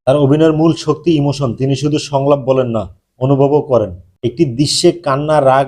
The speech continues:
বা হাসি সবকিছুই আসে তার ভিতর থেকে। অনেক সময় তিনি বলেন শুটিংয়ের সময় তিনি পুরোপুরি চরিত্রে ঢুকে যান, এমনকি শট শেষ হওয়ার পরও সেই ক্যারেক্টার থেকে বের হতে তার অনেক সময় লাগে।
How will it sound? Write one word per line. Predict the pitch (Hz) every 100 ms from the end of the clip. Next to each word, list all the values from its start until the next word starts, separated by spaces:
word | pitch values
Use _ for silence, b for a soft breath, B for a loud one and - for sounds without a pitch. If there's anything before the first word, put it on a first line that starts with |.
| 127
বা | 135
হাসি | 107 117 120 131
সবকিছুই | - 127 - 147 160
আসে | 143 123 139
তার | - 135
ভিতর | 107 104 120
থেকে। | 101 104 92 - _ _ -
অনেক | 143 156
সময় | 170 175
তিনি | 160 170
বলেন | 131 143 156
শুটিংয়ের | 139 143 139 151 156
সময় | 151 151
তিনি | 143 151 147
পুরোপুরি | - 156 160 156 156
চরিত্রে | - 147 139 139
ঢুকে | 113 107 110
যান, | 95 87 _ _
এমনকি | 131 143 147 170
শট | - 139 143
শেষ | - 151 143
হওয়ার | 151 - -
পরও | 143 156 156
সেই | - 143
ক্যারেক্টার | 143 151 143 - 151 -
থেকে | 143 127
বের | 113 131
হতে | 135 143
তার | 147 143 135
অনেক | 135 131
সময় | - 127 123
লাগে। | 110 90